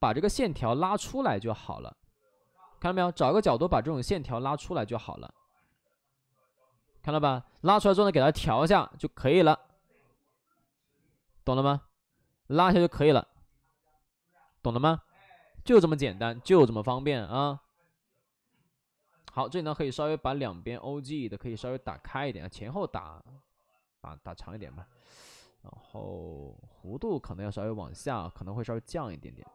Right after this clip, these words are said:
啊。看了一下，它其实比较，是比较贴耳的那种感觉啊，大概这样子。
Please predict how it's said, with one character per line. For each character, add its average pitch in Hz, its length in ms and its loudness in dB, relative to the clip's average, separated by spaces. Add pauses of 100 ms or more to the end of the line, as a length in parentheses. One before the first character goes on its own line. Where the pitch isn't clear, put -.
啊。 - 100 -20 (340)
看 202 200 -14
了 113 60 -10
一 80 60 -12
下， 82 120 -16
它 95 100 -16
其 101 160 -14
实 117 100 -12
比 - 160 -20
较， 101 360 -10 (500)
是 104 280 -12
比 87 180 -18
较 107 180 -8
贴 - 260 -10
耳 101 180 -6 (120)
的 117 60 -14
那 143 80 -8
种 135 100 -8
感 113 160 -14
觉 - 120 -20
啊， 95 120 -18 (160)
大 87 100 -14
概 85 60 -12
这 85 80 -16
样 82 140 -14
子。 - 140 -20